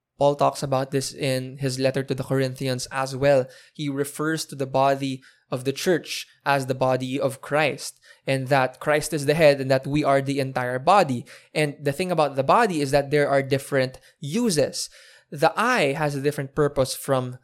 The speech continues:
the hand. The hand has a different purpose from the feet. The hand cannot tell the eye, "I don't need you," because the hand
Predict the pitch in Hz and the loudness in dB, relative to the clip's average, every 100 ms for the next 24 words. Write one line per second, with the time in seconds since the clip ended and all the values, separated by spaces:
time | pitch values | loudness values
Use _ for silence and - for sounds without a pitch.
0 | _ - 143 - 170 135 110 - 135 131 | _ -4 -2 2 2 2 -4 -12 -4 -2
1 | 120 185 202 156 139 135 139 135 - 139 | 2 2 2 0 -2 -2 -2 -4 -4 -4
2 | 135 131 - 127 123 - - 131 - 196 | -4 -6 -4 -4 -6 -14 -8 -8 -6 -8
3 | - - - - 151 139 208 220 202 - | -8 -12 -20 -14 -8 -2 0 0 -2 -4
4 | 208 202 196 202 190 160 160 165 175 170 | 0 0 0 4 4 4 0 0 2 4
5 | 135 143 151 147 147 185 196 139 123 123 | 2 2 2 0 -2 -4 -2 -2 -2 -4
6 | - _ 170 165 147 139 135 180 226 180 | -12 _ 2 4 4 2 0 2 4 4
7 | 135 127 | 2 -2